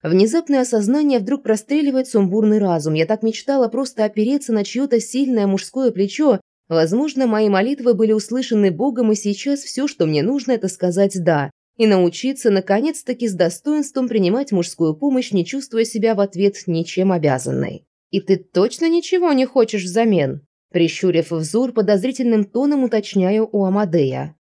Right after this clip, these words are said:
«Если ты про секс этой ночью, то у меня для этого есть домработница-латиноамериканка с отличными формами». Шутливым тоном бросает Мэтт и заводит свой скутер, взглядом приглашая меня упасть попой на багажник.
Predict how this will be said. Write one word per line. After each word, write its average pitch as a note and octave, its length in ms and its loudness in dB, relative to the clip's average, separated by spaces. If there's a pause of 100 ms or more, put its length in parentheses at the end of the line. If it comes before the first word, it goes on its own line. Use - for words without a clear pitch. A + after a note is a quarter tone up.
(180)
«Если F3+ 360 2
ты G3 160 0
про G#3+ 160 2
секс G3+ 400 -2
этой F3+ 200 2
ночью, G3+ 440 0
то F3 140 -2
у F3 40 2
меня F3+ 300 2
для G3+ 160 0
этого F3+ 180 -2
есть E3+ 320 -2
домработница-латиноамериканка G3 1600 0
с - 80 -10
отличными G3 520 -2
формами». D3 680 0 (220)
Шутливым E3+ 520 0
тоном C4 340 -2
бросает F3 460 0
Мэтт C4 240 0
и B3+ 60 0
заводит A3 420 -2
свой G3+ 180 2
скутер, C4+ 440 -2
взглядом G3 500 0
приглашая F#3 500 0
меня A3+ 280 2
упасть E3+ 400 -4
попой A#3+ 260 0
на G#3 80 2
багажник. D3 580 -2